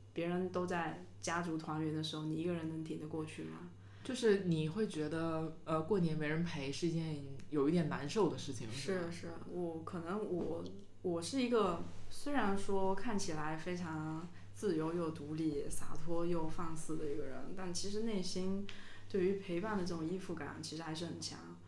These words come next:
Speaker 1: 就我每天会找喜欢的人去做很多事情，可能逛街啊，就怎样，就我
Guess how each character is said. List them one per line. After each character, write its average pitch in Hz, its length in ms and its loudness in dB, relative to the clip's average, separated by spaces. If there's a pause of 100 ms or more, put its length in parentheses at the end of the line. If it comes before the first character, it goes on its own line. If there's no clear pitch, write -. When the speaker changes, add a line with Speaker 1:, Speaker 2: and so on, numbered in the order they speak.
(320)
Speaker 1:
就 190 200 0
我 156 560 0
每 170 200 -2
天 196 580 -2
会 170 340 0
找 151 460 -6
喜 - 240 -6
欢 165 180 -2
的 175 120 -2
人 160 180 -2
去 160 120 -8
做 170 180 -2
很 160 160 -6
多 160 200 -4
事 175 160 -4
情， 156 200 -8 (180)
可 151 140 -10
能 160 360 -8 (220)
逛 165 260 -2
街 160 200 -4
啊， 165 160 -6
就 156 160 -4
怎 151 260 -10
样， 151 240 -6
就 185 140 -6
我 160 180 -4